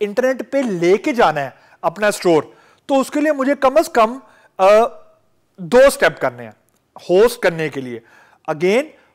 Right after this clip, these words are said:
होस्ट से मुराद मेरी ये है कि मैंने लोगों को बताना है कि मेरे एक ऑनलाइन स्टोर है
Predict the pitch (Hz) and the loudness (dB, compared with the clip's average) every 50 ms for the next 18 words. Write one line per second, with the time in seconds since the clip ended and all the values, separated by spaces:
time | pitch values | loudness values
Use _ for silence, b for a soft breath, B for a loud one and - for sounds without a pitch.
0 | b - - 170 202 277 302 - - 330 302 262 226 208 196 202 208 214 220 214 | b -6 0 2 2 2 2 0 -2 -2 0 2 4 4 4 4 4 4 2 2
1 | 208 208 220 254 269 214 202 214 - 277 254 220 214 233 247 226 190 175 170 185 | 2 0 -4 -2 0 0 0 0 0 -4 -8 -6 -4 -4 -2 0 0 0 2 2
2 | 247 330 403 381 311 226 190 160 156 151 160 254 349 359 _ b b b b b | 2 2 2 0 -2 0 0 0 0 0 -2 -4 -4 -6 _ b b b b b
3 | b b b - 254 233 202 185 180 196 240 285 277 - - - 202 208 202 - | b b b -8 -8 -6 -2 0 4 6 6 4 4 2 -4 -4 -4 -2 0 2
4 | 185 175 180 196 226 240 254 247 - - - 180 170 175 190 269 349 | 0 2 2 0 -2 -2 -2 -6 -6 -2 2 4 4 4 4 2 0